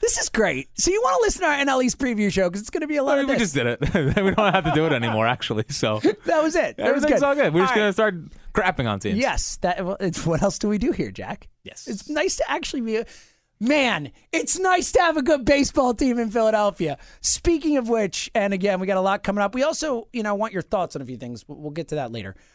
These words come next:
Speaker 1: But, Jack, what have you seen so far? We, we, since the last time you and I talked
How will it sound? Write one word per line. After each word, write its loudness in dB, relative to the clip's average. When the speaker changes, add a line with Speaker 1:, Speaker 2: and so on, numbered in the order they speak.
Speaker 1:
But, 0
Jack, -2
what 0
have -2
you -2
seen -6
so -12
far? -12
We, 2
we, -2
since -2
the -4
last -2
time -4
you -2
and -2
I -2
talked -8